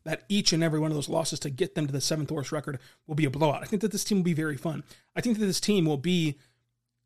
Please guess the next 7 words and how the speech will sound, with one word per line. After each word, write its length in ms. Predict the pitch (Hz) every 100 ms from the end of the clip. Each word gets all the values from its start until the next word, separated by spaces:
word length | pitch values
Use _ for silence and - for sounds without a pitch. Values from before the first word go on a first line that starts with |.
| _ -
you 100 | 175
know, 140 | - - _ _ _ _ -
a 380 | 185 175 170 160
caliber 320 | - 214 202
of 100 | 156
team 380 | - 196 214 190
that 240 | 170 165